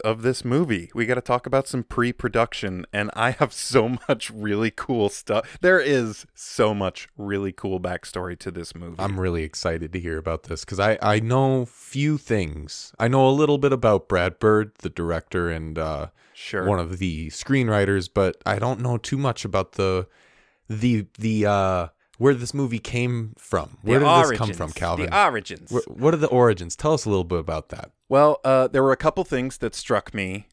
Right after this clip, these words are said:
Speaker 1: uh, a-, as the credits were rolling that I was like, "I need to look more into this."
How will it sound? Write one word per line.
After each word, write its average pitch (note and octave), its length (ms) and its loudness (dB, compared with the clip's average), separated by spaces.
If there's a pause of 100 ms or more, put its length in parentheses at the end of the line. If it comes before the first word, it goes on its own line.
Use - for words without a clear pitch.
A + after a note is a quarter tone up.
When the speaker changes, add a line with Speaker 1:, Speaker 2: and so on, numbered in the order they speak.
(400)
Speaker 1:
uh, G2+ 420 0
a-, G2 260 -4
as A2 200 0
the A2+ 80 -4
credits A#2 420 -2
were G2 80 -4
rolling F2 540 -8 (240)
that F#2 260 -2
I F#2 100 -6
was F2+ 200 -10
like, F2+ 200 -4
"I F2+ 60 -6
need F#2+ 220 -8
to G2+ 80 -4
look F#2+ 240 -4
more F#2+ 240 -2
into G2 260 -8
this." - 380 -20